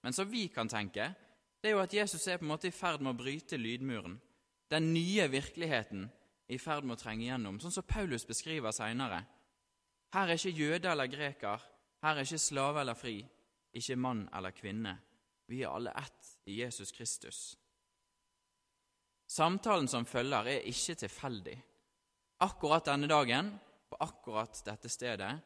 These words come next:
så er det akkurat denne kvinnen Jesus er reist for å snakke med. Nå vil jeg lese bare et kort utdrag ifra det som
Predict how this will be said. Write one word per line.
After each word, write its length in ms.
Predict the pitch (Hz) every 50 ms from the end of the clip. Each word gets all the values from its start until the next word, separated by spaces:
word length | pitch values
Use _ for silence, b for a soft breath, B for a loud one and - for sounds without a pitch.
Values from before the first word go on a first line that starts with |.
| - _ _ _ _ _ _
så 100 | - 123
er 80 | 117 120
det 80 | -
akkurat 360 | - - - - 123 113 - -
denne 280 | 110 107 113 117 123 120
kvinnen 360 | - - 95 101 110 110 104 104
Jesus 340 | 110 117 113 - 98 - 101
er 80 | 95 110
reist 260 | 117 117 113 - -
for 140 | - 80 87
å 40 | -
snakke 320 | - 90 - - - 101
med. 100 | 87 65 123 - _ _ _ _ _ _ _ _ _ _ _ _ _ _ _ _ _ _ _ _ _ _ _ _ _ _ _ _ _ _ _ _ _ - B B B B B B
Nå 100 | 127 156
vil 100 | 175 165
jeg 80 | 143
lese 280 | 139 147 175 - 170 139
bare 220 | 131 135 147 143 123
et 160 | 156 - - -
kort 380 | - 214 196 - - - - 123
utdrag 440 | 127 - - - 110 107 101 98 - - - - - _ _ _ _ _ _ _
ifra 260 | - 131 127 - 143 139
det 80 | 151 160
som 300 | 156 - 147 135 127 123